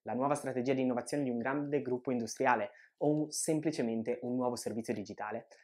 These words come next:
la parola piattaforma si sente e si risente in qualunque settore.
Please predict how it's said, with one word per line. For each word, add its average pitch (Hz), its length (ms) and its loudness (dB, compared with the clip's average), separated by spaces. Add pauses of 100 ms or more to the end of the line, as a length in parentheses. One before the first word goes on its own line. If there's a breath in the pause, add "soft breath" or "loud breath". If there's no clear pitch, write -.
(140)
la 127 120 2
parola 160 220 6
piattaforma 117 560 -2
si - 160 -10
sente 113 420 -2
e - 80 -14
si - 140 -8
risente 113 400 -6
in 127 100 -2
qualunque 120 400 -2
settore. - 540 -14